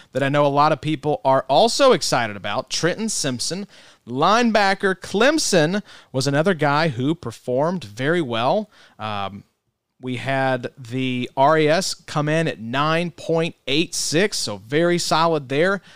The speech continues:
Six-foot-two, two hundred and thirty-five pounds, ninety-ninth percentile, forty-yard dash, four point four three.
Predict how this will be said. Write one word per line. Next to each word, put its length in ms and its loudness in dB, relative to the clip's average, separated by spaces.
Six-foot-two, 1040 -2
two 300 -2
hundred 260 2
and 160 -2
thirty-five 920 0
pounds, 480 0
ninety-ninth 880 2
percentile, 680 -2
forty-yard 800 2
dash, 400 -2
four 340 -2
point 320 -6
four 300 -2
three. 540 -2